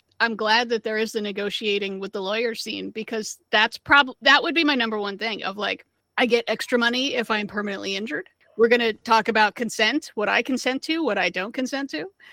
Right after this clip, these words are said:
Um, if I don't come home, <laughs> you have to pay my husband five million dollars and then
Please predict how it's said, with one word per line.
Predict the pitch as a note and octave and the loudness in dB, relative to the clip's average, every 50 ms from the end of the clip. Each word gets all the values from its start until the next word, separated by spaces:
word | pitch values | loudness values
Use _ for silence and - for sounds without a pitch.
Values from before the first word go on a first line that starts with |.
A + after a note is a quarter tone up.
| - - _ _ - | -20 -20 _ _ 2
Um, | A#3 B3+ B3+ A#3+ A#3+ A#3 A3 G#3+ - - _ _ _ - | 4 4 4 4 4 2 0 -2 -6 -12 _ _ _ 0
if | C#4+ D#4 - - - - | 0 0 0 0 4 6
I | C4+ D4 E4 F#4+ | 6 6 6 6
don't | E4 F4+ E4+ G4+ G#4 - | 4 4 4 4 0 -4
come | - - - F#4+ E4 C#4+ | -6 2 4 4 6 6
home, | B3+ - - - - A3+ A#3 A3+ A3+ C4+ D#4+ G#4 B4 A#4+ - _ _ - | 2 0 -4 -2 0 0 0 2 0 -2 -4 -4 -6 -8 -10 _ _ -10
<laughs> | B3+ - - - - G4 G4 F#4 D#4+ - _ _ _ _ _ _ _ _ - B2 - _ | -8 -6 -4 -4 -4 -6 -8 -10 -12 -16 _ _ _ _ _ _ _ _ -16 -16 -6 _
you | C4 D4 D#4+ | 2 4 4
have | D4+ D#4+ C#4+ D#4 - | 4 2 0 0 0
to | - D4+ | -4 -6
pay | - - - C4+ C4+ C#4 | -6 -2 0 0 0 2
my | B3+ B3+ B3+ | 0 0 0
husband | A3+ A#3 B3+ C4 - D4 C#4+ C#4+ - | 0 0 -2 0 0 0 -2 0 0
five | - A3 A3 B3 B3+ | 2 0 2 2 0
million | C#4 C#4+ C#4+ D#4 D#4 D4 | -2 -2 0 0 0 4
dollars | D#4 D#4 D#4 D#4+ E4+ E4 C#4 | 4 4 4 4 2 0 0
and | C4 A#3 A#3 | 0 0 0
then | A#3 A3+ A3+ G#3 | -2 -2 -4 -6